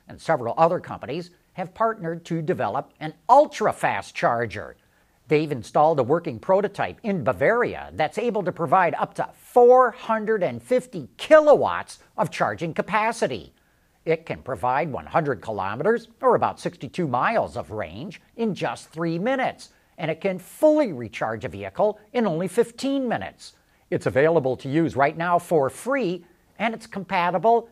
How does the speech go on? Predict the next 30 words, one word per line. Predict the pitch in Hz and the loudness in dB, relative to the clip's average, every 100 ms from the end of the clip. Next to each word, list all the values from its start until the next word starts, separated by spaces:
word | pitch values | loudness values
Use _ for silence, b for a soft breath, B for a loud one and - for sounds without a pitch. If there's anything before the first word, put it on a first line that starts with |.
| _ - | _ -2
with | 220 - | -2 -2
Type | - 220 214 _ | -10 -8 -8 _
two | - 302 294 | -6 -2 -2
charging | - 175 110 90 120 | -2 -2 -2 -6 -12
connectors, | - 117 104 - 220 240 - b b | -8 -6 -6 -4 -4 -4 -10 b b
which | 147 - | -8 -8
are | 127 | -10
common | - 208 208 78 69 _ - | -6 -6 -6 -10 -18 _ -12
in | 147 127 | -10 -6
Europe. | 127 135 113 67 _ _ _ b b b b b | -2 0 -2 -6 _ _ _ b b b b b
Sales | - - 190 240 135 | -8 2 4 6 4
of | 117 | 2
electric | 113 110 165 247 - - | 2 4 4 4 0 -12
cars | - 110 82 80 | -6 -6 -6 -8
were | 110 131 | -6 -4
up | 190 | -2
a | 156 | -4
staggering | - - - - 269 262 208 135 98 113 | -8 -16 -18 -4 2 2 2 -2 -4 -6
one | 113 | -8
hundred | 104 - 240 254 269 180 | -8 -6 -4 -2 -2 -2
and | 85 | -4
seventy-six | - - 214 233 202 104 - - | -8 -2 -2 -2 -8 -10 -12 -12
percent | - 147 - 160 147 | -12 -14 -8 -8 -4
in | 254 240 | -4 -2
the | |
U | 180 127 | -2 -4
S | 110 - | -6 -8
market | 110 95 160 - | -10 -8 -10 -8
in | 143 | -8
November, | 113 98 - 85 101 185 190 | -6 -6 -8 -8 -2 -2 -4